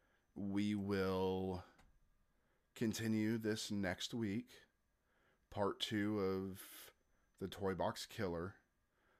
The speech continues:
Um, we want y-, t-, we want to thank you for visiting the Scarlet Tavern. Remember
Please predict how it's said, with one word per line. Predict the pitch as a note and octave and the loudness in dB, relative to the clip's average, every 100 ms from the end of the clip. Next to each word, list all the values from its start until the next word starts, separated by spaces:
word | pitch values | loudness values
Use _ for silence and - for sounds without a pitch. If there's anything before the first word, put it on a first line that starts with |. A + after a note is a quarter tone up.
| _ - | _ -4
Um, | E2+ E2+ E2 E2 E2 - - | -2 0 0 -2 -4 -8 -2
we | A2 | 2
want | G#2+ G2 F#2+ B1 | 2 2 -2 -4
y-, | F2+ - _ | -8 -10 _
t-, | - - - | -10 -10 -4
we | A#2+ A#2 | 0 2
want | A2 A2 - | 2 2 0
to | B2 | -2
thank | A2+ A#2+ B2+ B2+ | 0 0 0 2
you | B2 B2+ C#3 _ - | 2 2 -4 _ -20
for | - A#2+ G#2 G2 F#2+ F#2+ F#2 _ _ _ _ _ - | -4 0 2 2 2 0 -4 _ _ _ _ _ -12
visiting | G2+ G2+ A2 G2+ A2 G#2+ A#2 C3+ - - A#2+ | -8 0 0 2 2 2 0 -4 -12 -10 -4
the | A2 G2 | -2 0
Scarlet | G2 - F#2+ G2 C3 | 0 2 4 4 2
Tavern. | - A2+ F#2 F#2 F#2+ - - _ _ _ _ _ _ _ _ _ _ _ _ _ _ - - _ _ _ _ _ - | 0 2 2 2 -2 -6 -12 _ _ _ _ _ _ _ _ _ _ _ _ _ _ -20 -20 _ _ _ _ _ -2
Remember | G#2 G#2 G#2 G#2+ A2+ | 2 4 4 4 2